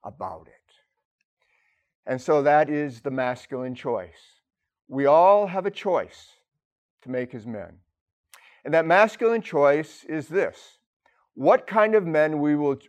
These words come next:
will we choose to be in this present chaotic storm? With all the chaos going on today, what kind of man are you gonna choose to be? Will we choose to be masculine men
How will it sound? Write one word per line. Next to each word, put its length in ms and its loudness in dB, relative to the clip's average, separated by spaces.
will 240 4
we 200 0
choose 480 -6
to 120 -6
be 520 -2
in 300 -4
this 560 -2
present 640 -4
chaotic 560 -6
storm? 540 -12
With 100 -2
all 240 8
the 80 0
chaos 540 2
going 240 -4
on 160 -6
today, 420 -6
what 180 -2
kind 160 0
of 60 -2
man 460 0
are 160 -2
you 220 -6
gonna 200 -8
choose 360 -16
to 80 -16
be? 360 -4
Will 300 6
we 220 -2
choose 400 2
to 100 -12
be 120 0
masculine 600 2
men 420 0